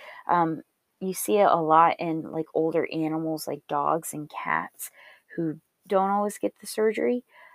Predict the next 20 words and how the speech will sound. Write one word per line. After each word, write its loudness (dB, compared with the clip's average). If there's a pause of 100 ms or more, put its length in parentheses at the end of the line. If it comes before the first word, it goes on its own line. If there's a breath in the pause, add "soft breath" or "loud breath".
(160 loud breath)
Um, 2 (280)
and -4
so 2
it's 2
kinda -4
like -6
that -4
cloudiness. -4
It -20
kinda -8
looks -12
like -6
there's -10
a -16
mist -10
over -4
their -4
eyes. -6 (880 loud breath)
Conjunctivitis 4
is -4